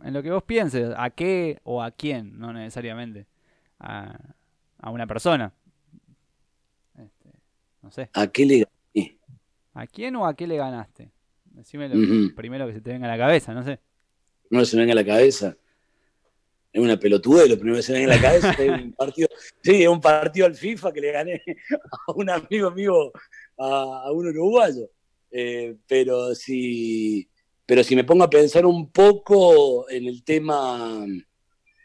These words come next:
Speaker 2: en el tema de la vida,
Speaker 1: Ujú.
Speaker 2: eh, gané, le gané, em, a ver, por ejemplo, viste, cuando, cuando vos decís, "No, no, no, no voy a poder hacer esto",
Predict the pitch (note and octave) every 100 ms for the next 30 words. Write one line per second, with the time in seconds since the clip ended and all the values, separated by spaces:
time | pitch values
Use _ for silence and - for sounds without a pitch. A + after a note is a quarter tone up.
0 | _ _ - _ _ _ _ _ G#2+ A#2+
1 | A2 D#3+ D#3 C3 B2 C#3+ F#3 A3 G#3+ C#3
2 | G2+ _ _ A#2 D3 A3 A2+ A2 A2+ A#2
3 | C3 D3 D3 C#3+ C3 A#2+ A2 G2+ E2+ _
4 | _ _ _ _ _ G#2 A#2 A#2 A#2+ D3
5 | D3+ D3 C#3 B2 A#2 A2 G#2 G2+ G2 F2+
6 | - _ _ _ _ - - - _ -
7 | - - - - - - - - _ -
8 | - _ _ _ _ G#2+ B2 C3+ C3 C3
9 | B2+ D#3+ D3+ D3+ D#3 C#3+ C3 B2+ A#2+ A#2
10 | A2+ G#2+ G#2 F#2+ E2 _ _ A#2+ A#2 C3
11 | C#3 B2+ D3 C3+ C#3 _ C3 C#3 C3+ C3+
12 | C#3 D3 E3 F3+ C#3 A2+ A#2+ A#2+ A2+ -
13 | A#2+ A#2 - F#2